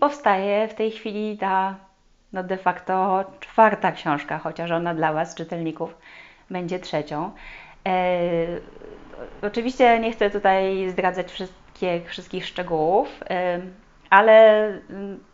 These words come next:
dla tych, którzy lubią moje po-, poprzednie dwie książki, powiem, że ona będzie podobna, myślę, w tonie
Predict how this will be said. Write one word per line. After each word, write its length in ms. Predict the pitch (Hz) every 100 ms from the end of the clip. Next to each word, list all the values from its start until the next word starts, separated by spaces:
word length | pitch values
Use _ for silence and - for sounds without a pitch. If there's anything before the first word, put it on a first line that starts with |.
| -
dla 380 | - - 190 208
tych, 160 | 208
którzy 280 | - 190 180
lubią 380 | 190 190 175 160
moje 280 | 156 160 160
po-, 160 | - - 170 170
poprzednie 420 | 165 - 165 156
dwie 140 | 156 165
książki, 480 | - 170 - 165 165 - - - -
powiem, 320 | 214 214 196
że 80 | 202
ona 240 | 202 208
będzie 380 | 208 214 208 208 196 185 180 175 175 -
podobna, 800 | 226 226 226 220 190 180 165 165 - - - -
myślę, 320 | 190 180 196
w 160 | 180 -
tonie 800 | 202 190 185 170 165 165 147